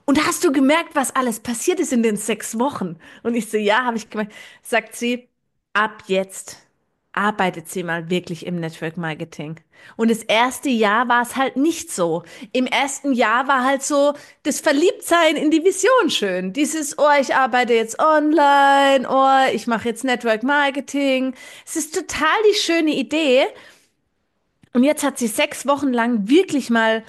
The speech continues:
was dafür getan, hat ganz tolle Gespräche geführt, ist jetzt wirklich im Aufbau und sagt,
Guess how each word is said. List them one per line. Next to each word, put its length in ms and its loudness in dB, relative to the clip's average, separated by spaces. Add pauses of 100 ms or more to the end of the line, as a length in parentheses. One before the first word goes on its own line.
(200)
was 180 -2
dafür 280 0
getan, 680 0 (220)
hat 240 -6
ganz 360 0
tolle 300 0
Gespräche 580 -2
geführt, 480 -2 (200)
ist 240 -6
jetzt 440 -4
wirklich 400 2
im 200 -2
Aufbau 520 -2
und 160 -2
sagt, 280 -4